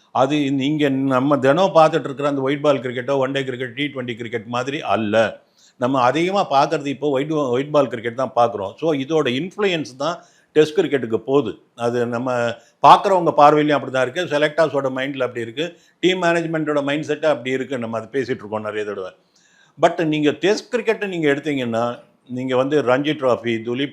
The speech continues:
டிராஃபி, rest of India, I mean, இரானி க-, கப்பு, இதெல்லாம் ஆடக்கூடிய,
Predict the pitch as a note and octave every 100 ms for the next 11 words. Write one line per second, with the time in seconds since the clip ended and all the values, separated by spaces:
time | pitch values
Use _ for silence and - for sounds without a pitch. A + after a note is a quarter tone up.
0 | B2+ A#2 A2 A#2 A2 A2 G#2 D3+ B2+ B2
1 | A2+ A2 G#2+ G2+ G#2+ - - _ - A#2+
2 | A#2 A2+ A#2+ C#3+ C3 A2+ A2 G#2+ G#2+ A2+
3 | A2 A#2 A2 A2+ B2+ D3 B2 C3+ C#3+ B2+
4 | A#2 A#2 A2+ G#2+ G#2